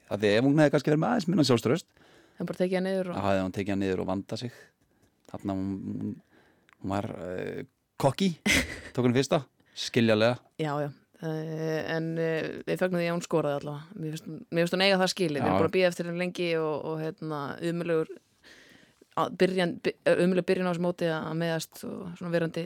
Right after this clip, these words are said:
Speaker 2: kannski stjarna heimakvenna. Eh,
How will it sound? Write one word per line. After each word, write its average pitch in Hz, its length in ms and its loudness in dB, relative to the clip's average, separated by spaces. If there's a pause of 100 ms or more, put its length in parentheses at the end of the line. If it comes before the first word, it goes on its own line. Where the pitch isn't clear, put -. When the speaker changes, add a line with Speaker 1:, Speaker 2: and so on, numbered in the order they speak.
(140)
Speaker 2:
kannski 160 180 -6
stjarna 170 460 -2 (1300)
heimakvenna. 170 480 2 (220)
Eh, 165 460 2